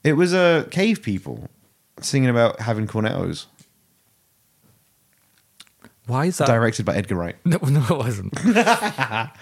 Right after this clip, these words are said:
Speaker 2: But, yeah, I think Edgar Wright was a director who was, um,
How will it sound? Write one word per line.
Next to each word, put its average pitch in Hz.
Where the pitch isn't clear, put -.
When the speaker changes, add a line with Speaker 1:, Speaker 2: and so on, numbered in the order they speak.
Speaker 2:
But, -
yeah, 123
I -
think 156
Edgar 135
Wright 120
was 107
a -
director 107
who 101
was, 92
um, 92